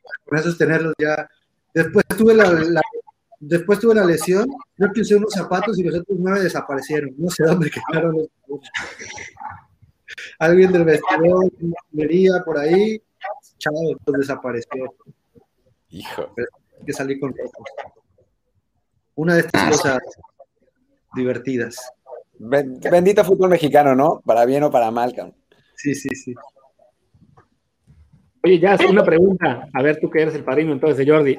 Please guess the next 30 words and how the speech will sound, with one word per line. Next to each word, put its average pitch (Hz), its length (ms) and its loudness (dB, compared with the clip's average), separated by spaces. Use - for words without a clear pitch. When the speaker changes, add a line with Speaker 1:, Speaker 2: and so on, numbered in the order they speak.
Speaker 4:
<clears throat> - 720 -4
Le 117 60 -2
preguntamos 160 480 0
a 180 60 2
Jordi 202 280 4
que 160 140 -2
qué 170 140 -2
posición 180 340 -2
le 180 80 0
gusta 180 280 2
más 170 180 -4
jugar. 160 380 -2
Él 165 160 -2
señala 175 440 -2
que 143 140 -2
se 117 100 -10
siente 165 240 -6
más 156 200 -4
cómodo 156 420 0
de 127 80 -2
interior, 127 340 2
de 143 80 0
media 123 220 -2
punta, 185 500 -2
aunque 127 260 -4
le 123 100 0
toca 151 340 -4
ser 147 200 -2
más 143 160 -4
extremo. 147 520 -2